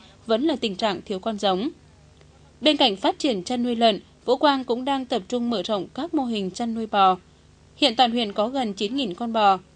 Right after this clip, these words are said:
trong đó đàn bò nái đạt trên năm nghìn tám trăm con. Về phát triển mô hình rau củ quả công nghệ cao tại xã An Phú, đến nay đã thành lập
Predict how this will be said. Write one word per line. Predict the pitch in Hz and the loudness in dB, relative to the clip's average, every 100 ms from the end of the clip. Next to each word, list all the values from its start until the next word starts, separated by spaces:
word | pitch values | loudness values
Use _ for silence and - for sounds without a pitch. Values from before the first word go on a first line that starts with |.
| - | -4
trong | 294 | 0
đó | 247 202 277 | 2 2 2
đàn | 254 196 | -2 0
bò | 202 185 | 0 0
nái | 190 180 220 | -2 -4 -4
đạt | 285 208 - | -4 -4 -4
trên | 247 233 | -6 -4
năm | 240 226 | -6 -6
nghìn | 202 170 | -6 -6
tám | 185 185 | -6 -6
trăm | 240 220 | -8 -2
con. | 214 214 196 - - _ - | 0 0 -2 -14 -20 _ 2
Về | 269 | 2
phát | 269 359 | 4 -2
triển | 330 247 190 | -2 -2 -2
mô | 247 | -4
hình | 262 226 190 | -4 -4 -2
rau | 247 240 | -4 -2
củ | 240 170 | -2 0
quả | 220 208 160 | 0 0 -2
công | - 233 | -6 -4
nghệ | 220 165 | -4 -4
cao | 226 214 | -4 -6
tại | 208 208 165 | -4 -6 -4
xã | - | -6
An | 208 | -8
Phú, | 226 196 185 349 - _ - | -2 0 2 0 -6 _ -2
đến | 226 | 0
nay | 269 262 | 0 -2
đã | 220 262 | -4 -4
thành | 277 208 | -4 -2
lập | 190 | -4